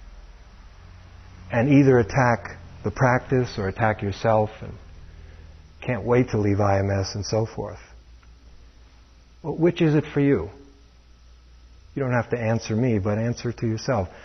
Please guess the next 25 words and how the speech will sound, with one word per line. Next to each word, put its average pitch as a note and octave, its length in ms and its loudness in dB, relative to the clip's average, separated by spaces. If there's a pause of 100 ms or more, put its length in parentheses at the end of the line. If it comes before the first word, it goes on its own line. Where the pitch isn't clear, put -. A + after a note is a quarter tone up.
(260)
Have C#3+ 180 2
you D#3 120 8
seen D#3 560 2
that C3+ 200 2
quality C3 380 6
of B2 60 2
the B2+ 80 4
mind? A2+ 560 0 (1600)
And B2+ 200 0
if C3+ 140 -2
you B2 60 0
have, G#2 400 0 (1300)
if - 140 -8
your G#2 80 0
mind G#2 260 2
is A2 160 2
like G2 260 2
that, G2 280 -6 (1800)
can C3+ 200 0
you C#3 120 4
work F3 440 2
from G2+ 220 0
that, E2 260 -4 (140)
seeing D3 260 4
that, C3 240 0